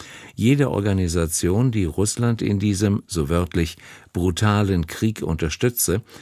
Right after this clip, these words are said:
werde von Verträgen zum Wiederaufbau der Ukraine ausgeschlossen. Mit Blick auf Weltwirtschaft und Finanzstabilität bekennen sich die G-sieben-Minister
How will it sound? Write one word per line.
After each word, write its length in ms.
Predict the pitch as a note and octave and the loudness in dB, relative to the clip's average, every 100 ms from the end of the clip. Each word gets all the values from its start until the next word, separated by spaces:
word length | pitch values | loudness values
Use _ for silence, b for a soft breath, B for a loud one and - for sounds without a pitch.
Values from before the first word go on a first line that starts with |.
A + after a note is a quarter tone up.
| B B | B B
werde 340 | G2 A2 G#2+ G#2 | 2 4 4 0
von 200 | G2 F2+ | 0 0
Verträgen 640 | F2 E2 - F#2 F#2 F2+ | -2 -2 0 0 0 -2
zum 220 | - D#2 | -2 -2
Wiederaufbau 640 | F#2+ F#2 - G2+ - F#2 F2+ | 0 -2 -2 -4 0 0 0
der 220 | E2 - | 0 -2
Ukraine 720 | D#2 D2 - G#2 G#2+ A#2+ - | -4 -4 0 2 2 0 -2
ausgeschlossen. 800 | F2+ E2 - C#2+ C2+ B1+ C#2 A1 B B B B B B - | -4 -4 -4 -6 -6 -6 -8 -12 B B B B B B 0
Mit 380 | G#2+ A#2 - | 4 4 0
Blick 320 | A2+ B2+ - - | 0 0 -2 -4
auf 440 | F2+ F#2+ F2+ - | 0 2 0 -2
Weltwirtschaft 960 | F2 G2 C3 A#2+ A#2+ A#2+ - A2 - - | 0 2 2 2 0 0 0 -2 -2 -8
und 240 | - G2 | -2 -2
Finanzstabilität 1300 | - A2 G#2+ A#2+ - - D2+ D2+ C#2+ C#2 - B1+ B1+ | 2 2 4 2 0 0 0 0 -2 -4 -4 -6 -4
bekennen 480 | F2 D#2+ A2 G#2+ E2+ | -6 -2 2 2 2
sich 240 | D2 C#2+ | -2 -6
die 180 | - C#2+ | -6 -4
G-sieben-Minister 1120 | D2 D#2 D2 F#2 G2 F#2+ F#2 G2 G2 - G#2+ | 0 0 0 2 2 2 2 0 0 0 0